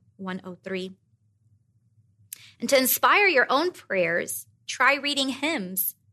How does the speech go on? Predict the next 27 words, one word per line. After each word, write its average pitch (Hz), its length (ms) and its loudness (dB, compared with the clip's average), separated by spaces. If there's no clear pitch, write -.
or 233 560 2
other, 277 540 6
the 214 100 0
prayers 254 380 4
of 196 160 0
others, 196 560 -2
like 208 460 0
Valley 247 400 4
of 226 160 0
Vision 233 500 0
and 202 120 -2
Fount 226 280 0
of 233 120 -6
Heaven 220 440 -2
are 202 80 -2
two 262 180 -4
books 233 280 0
that 196 120 -4
have, 202 340 -2
uh, 196 120 -4
that 180 180 0
I 254 120 10
have 285 220 -8
personally 190 420 -6
found 185 400 -6
very 185 280 0
useful. 175 680 -8